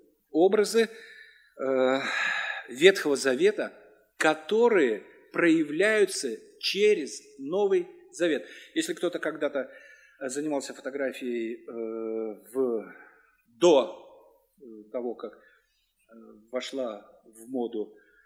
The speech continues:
э, электронная фотография, э, цифровая, э, то знает, как, э, проявитель, закрепитель, там красный фонарь на белой бумаге, э, засвечивается под фотоувеличитель, потом,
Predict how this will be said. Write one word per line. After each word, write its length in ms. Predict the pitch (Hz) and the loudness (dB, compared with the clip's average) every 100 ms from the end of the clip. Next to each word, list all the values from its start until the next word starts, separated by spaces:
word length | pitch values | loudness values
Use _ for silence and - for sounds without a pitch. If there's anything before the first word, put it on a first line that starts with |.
| _ _ _ _ _ | _ _ _ _ _
э, 340 | 110 104 101 104 104 - _ _ _ _ _ _ _ _ _ | -14 -12 -12 -14 -20 -20 _ _ _ _ _ _ _ _ _
электронная 600 | 120 117 - 123 110 104 | -16 -10 -6 -6 -6 -12
фотография, 640 | 98 - 202 214 - 226 220 _ _ - _ _ | -20 -18 -14 -12 -12 -16 -18 _ _ -20 _ _
э, 240 | 113 123 - | -12 -10 -6
цифровая, 680 | 139 151 139 170 214 214 - - _ _ - | -4 0 2 2 0 -4 -18 -20 _ _ -12
э, 120 | 131 | -6
то 100 | 156 | -4
знает, 380 | 151 170 151 - | -2 0 0 0
как, 380 | 131 - - - | -4 -6 -10 -10
э, 380 | 123 117 117 117 - | -6 -4 -4 -6 -4
проявитель, 440 | 135 127 226 135 | 0 0 -2 -6
закрепитель, 640 | 117 - 123 220 214 165 143 _ _ | -10 -10 -10 -10 -8 -10 -10 _ _
там 220 | 131 117 - | -12 -12 -8
красный 340 | 139 143 139 | -4 -4 -4
фонарь 440 | 120 131 160 202 196 - - - _ | -8 -6 -2 -4 -4 -14 -20 -20 _
на 120 | 135 | -6
белой 280 | 143 147 131 | 0 2 2
бумаге, 580 | 127 135 151 131 120 104 - _ _ - | 0 -2 -2 0 -2 -6 -10 _ _ -16
э, 260 | 117 113 | -12 -10
засвечивается 760 | 107 135 - 131 117 113 110 113 | -8 -6 -4 -4 -4 -6 -8 -12
под 160 | 127 - | -12 -12
фотоувеличитель, 760 | 127 120 117 160 - 180 185 - - _ | -10 -8 -6 -6 -6 -8 -14 -20 -20 _
потом, 400 | 143 - 160 - | -6 0 -2 -2